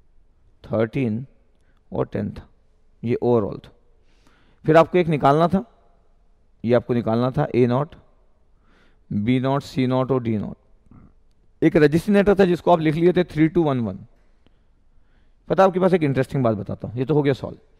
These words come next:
मेरे को पता है कि एक रजिस्ट्री नेटवर्क है तो रेसिप्रोकल नेटवर्क होता है, और रेसिप्रोकल नेटवर्क है तो उसका डिटरमिनेंट वन होना चाहिए।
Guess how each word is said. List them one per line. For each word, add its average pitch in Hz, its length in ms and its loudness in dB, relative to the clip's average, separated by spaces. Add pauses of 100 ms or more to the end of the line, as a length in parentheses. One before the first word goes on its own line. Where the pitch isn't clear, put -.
(440)
मेरे 151 80 2
को 180 80 0
पता 185 180 2
है 202 60 4
कि 202 80 4
एक 185 100 4
रजिस्ट्री 147 420 2
नेटवर्क 175 280 0
है 180 60 4
तो 175 120 0
रेसिप्रोकल 156 500 2
नेटवर्क 156 260 -2
होता 156 200 0
है, 156 60 4
और 139 40 0
रेसिप्रोकल 143 440 0
नेटवर्क 143 260 0
है 156 60 0
तो 156 80 -2
उसका 147 180 2
डिटरमिनेंट 131 460 2
वन 135 160 0
होना 139 200 -2
चाहिए। 143 260 -6